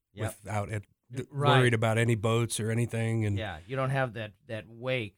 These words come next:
Speaker 1: of all the, uh,
Speaker 2: Right.
Speaker 1: the cruisers that
Speaker 2: And you
Speaker 1: are
Speaker 2: can
Speaker 1: out
Speaker 2: actually
Speaker 1: there.
Speaker 2: fish the main lake this time of year, which is what I try to do 'cause you can't do it any other time.
Speaker 1: Yeah, that's pretty cool.
Speaker 2: You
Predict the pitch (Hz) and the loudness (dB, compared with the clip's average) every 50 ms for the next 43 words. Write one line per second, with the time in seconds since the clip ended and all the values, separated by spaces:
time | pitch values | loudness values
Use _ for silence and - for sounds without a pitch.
0 | _ _ - 113 104 90 - 90 107 113 113 113 113 117 117 117 110 98 92 104 | _ _ -18 -18 -18 -16 -12 -8 -4 -2 -2 0 0 -2 -2 -4 -6 -8 -14 -16
1 | 98 98 98 101 98 - 98 92 95 92 92 92 92 95 - - 92 _ _ 139 | -16 -14 -14 -12 -8 -6 -6 -6 -6 -6 -8 -10 -12 -14 -18 -20 -20 _ _ -4
2 | 139 139 139 131 104 104 90 87 87 104 147 160 180 208 196 214 202 208 214 185 | 0 0 0 0 -2 -6 -12 -16 -4 2 6 6 6 8 6 6 6 6 6 4
3 | - 214 196 - - 214 180 - 202 185 180 180 175 160 170 170 151 - 123 113 | 4 4 4 6 6 4 4 4 4 4 4 4 4 4 4 2 2 0 -2 -4
4 | - - 120 110 107 104 101 98 101 113 131 123 - 139 127 143 139 131 131 139 | -2 -2 -2 -2 -2 -2 -4 -4 -2 0 0 2 2 2 2 2 2 2 2 2
5 | 135 - 127 113 107 107 110 113 120 - 123 110 117 - 131 123 104 113 123 120 | 2 4 4 4 4 2 2 0 0 0 -2 -4 -2 -2 -2 0 0 0 0 0
6 | 110 104 98 98 87 87 87 - - 90 - - 123 151 175 175 160 131 143 190 | 0 0 -2 -2 -4 -6 -8 -10 -14 -18 -18 -12 -4 0 2 2 2 2 0 -4
7 | - - - 247 160 - _ 104 90 85 107 - - _ - 107 95 95 101 101 | -4 -6 -12 -14 -14 -14 _ -16 -14 -14 -14 -16 -16 _ -10 -8 -6 -6 -6 -8